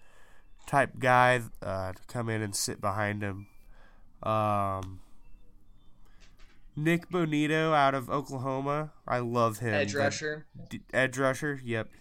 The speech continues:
Speaker 1: He's a stud.
Speaker 2: I just worry about
Speaker 1: Um,
Speaker 2: any defensive player from University of Oklahoma,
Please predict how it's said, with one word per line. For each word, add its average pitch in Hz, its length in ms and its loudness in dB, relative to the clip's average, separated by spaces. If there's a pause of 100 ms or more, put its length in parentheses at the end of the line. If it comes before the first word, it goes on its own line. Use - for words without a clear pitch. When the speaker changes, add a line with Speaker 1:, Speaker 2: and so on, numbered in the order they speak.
(300)
Speaker 1:
He's 151 240 -2
a 123 80 -2
stud. 104 640 -4 (220)
Speaker 2:
I 196 120 8
just 202 220 2
worry 196 320 8
about 202 300 12 (100)
Speaker 1:
Um, - 60 2
Speaker 2:
any 170 300 4
defensive 151 600 -4
player 131 340 0
from 127 220 -8
University 117 540 -6
of 101 80 -10
Oklahoma, 101 560 -8